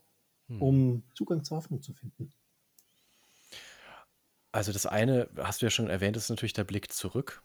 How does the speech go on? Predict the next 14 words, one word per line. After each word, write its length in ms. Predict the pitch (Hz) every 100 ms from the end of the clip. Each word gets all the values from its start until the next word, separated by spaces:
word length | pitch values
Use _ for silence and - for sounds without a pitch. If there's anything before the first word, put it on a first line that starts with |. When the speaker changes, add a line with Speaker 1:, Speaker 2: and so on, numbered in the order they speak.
| _
Speaker 1:
Also 260 | - - 90
was 180 | 95 -
ist 180 | -
mir 240 | 104 101 95
tatsächlich, 600 | 98 - 95 110 101 - _ _ _ _ -
äh, 260 | 90 90 92 _
entgegen 480 | 95 95 117 147 131
aller, 440 | 98 123 127 120 -
äh, 240 | 113 104 101
<laughs> 300 | - 95 113 - - -
Alltagserfahrung 1040 | 110 135 156 - - - 98 92 90 95
schon 240 | - 120 113
Gutes 340 | 131 147 151
passiert, 720 | - 120 - 131 113 - -